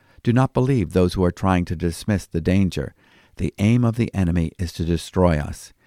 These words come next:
He has not other aims. But having destroyed us, he will destroy you as well.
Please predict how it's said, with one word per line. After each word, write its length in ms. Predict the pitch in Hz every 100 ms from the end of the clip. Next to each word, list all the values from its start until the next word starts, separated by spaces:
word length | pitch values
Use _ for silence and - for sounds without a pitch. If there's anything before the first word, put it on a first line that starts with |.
| _ _
He 140 | -
has 140 | 85 82
not 240 | 101 98 -
other 280 | 92 85 -
aims. 540 | 90 82 76 73 - _ _ _ _
But 140 | -
having 280 | 87 104 120
destroyed 480 | 113 113 - 107 92
us, 220 | 90 - - _ _
he 200 | - 101
will 160 | 90 85
destroy 460 | 87 - - 95
you 380 | 90 101 95 80
as 200 | - 87
well. 460 | 87 95 87 76